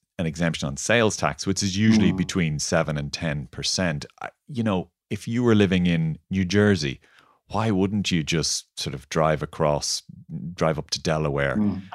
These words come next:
Speaker 1: and, and buy your MacBook there?
Speaker 2: Yeah. I mean, well, there's a lot of factors, I suppose, that, that figure into where you do your shopping, you know, ha-, habits and so forth, and how much planning you're willing to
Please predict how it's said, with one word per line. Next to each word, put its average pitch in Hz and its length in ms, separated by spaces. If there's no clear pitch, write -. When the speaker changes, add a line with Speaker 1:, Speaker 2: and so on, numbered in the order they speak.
Speaker 1:
and, 78 260
and 78 200
buy 76 160
your 73 140
MacBook 73 420
there? 85 340
Speaker 2:
Yeah. 135 380
I 139 80
mean, 139 220
well, 135 320
there's 123 160
a 120 80
lot 120 160
of 117 80
factors, 117 360
I 107 100
suppose, 110 420
that, 110 220
that 104 140
figure 107 280
into 107 320
where 104 220
you 104 140
do 104 120
your 98 140
shopping, 104 480
you 104 80
know, 104 260
ha-, - 280
habits 113 460
and 110 140
so 110 200
forth, 104 320
and 92 80
how 110 80
much 104 200
planning 110 300
you're 101 120
willing 98 240
to - 80